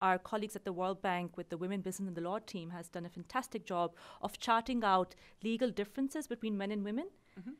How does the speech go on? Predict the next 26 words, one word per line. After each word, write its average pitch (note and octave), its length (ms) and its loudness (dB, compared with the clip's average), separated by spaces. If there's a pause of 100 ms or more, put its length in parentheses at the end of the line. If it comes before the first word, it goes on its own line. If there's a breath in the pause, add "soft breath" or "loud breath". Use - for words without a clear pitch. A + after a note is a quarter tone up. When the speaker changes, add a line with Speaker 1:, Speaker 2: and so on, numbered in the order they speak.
(120)
Speaker 1:
So, G#3 540 4
um, G3 520 6
we A3+ 120 -2
need B3+ 160 2
to D#4 80 2
make B3 180 4
it C4 80 2
also B3 320 0
easier A#3 320 0
for A3 180 0
women A#3+ 300 4
in A#3+ 140 0
particular C4 500 -2
to B3 100 -4
do G3 140 -2
business. - 580 -8 (400 soft breath)
So G#3+ 520 2
are A#3+ 120 6
there D4 200 2
any B3 160 4
legal A3+ 260 0
restrictions, F#3+ 800 -6 (360)
uh, F#3 160 2
in G3+ 100 0
terms F#3 300 -2
of E3+ 200 -2